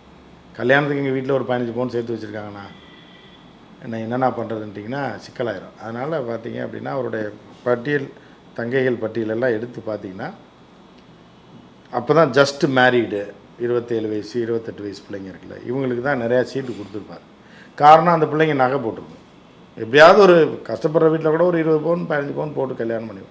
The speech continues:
அதை வச்சு இப்ப, இப்ப அடகு வச்சோ, இல்ல எங்கேயோ சேட்டு கடையில வச்சோ தான் நிக்க முடியும் எலெக்ஷன்ல. அப்ப பேசிக்கா ஒரு அமௌண்ட் தேருன்றதுக்காக தான் பாதிக்கு பாதி பெண் பிள்ளைங்களுக்கு சீட்டு கொடுக்குறது. அதுவும் ஏமாந்து, சீட்டு கம்பெனியில் ஏமாந்துரும். சின்ன பிள்ளைங்க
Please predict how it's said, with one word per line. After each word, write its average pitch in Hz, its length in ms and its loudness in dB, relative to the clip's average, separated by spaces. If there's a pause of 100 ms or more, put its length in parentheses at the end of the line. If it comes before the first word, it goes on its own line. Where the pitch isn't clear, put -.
(840)
அதை 165 200 4
வச்சு 165 340 4
இப்ப, 151 460 4
இப்ப 135 360 2
அடகு 135 320 2
வச்சோ, 139 300 -2
இல்ல 131 280 2
எங்கேயோ 127 200 -2
சேட்டு 127 200 -2
கடையில 117 420 -4
வச்சோ 113 180 -6
தான் 135 180 -4
நிக்க 117 240 -8
முடியும் 104 280 -10
எலெக்ஷன்ல. - 400 -16 (160)
அப்ப 123 280 -6
பேசிக்கா 165 640 2
ஒரு 131 140 0
அமௌண்ட் 131 320 -4
தேருன்றதுக்காக 113 640 -4
தான் 131 180 -8
பாதிக்கு 123 360 -4
பாதி 127 360 -6 (680)
பெண் 139 180 -4
பிள்ளைங்களுக்கு 117 380 -4
சீட்டு 98 260 -12
கொடுக்குறது. 85 680 -20
அதுவும் 151 220 0
ஏமாந்து, 147 500 2 (560)
சீட்டு 139 240 -2
கம்பெனியில் 127 440 0
ஏமாந்துரும். 113 420 -4
சின்ன 120 180 -6
பிள்ளைங்க 117 300 -6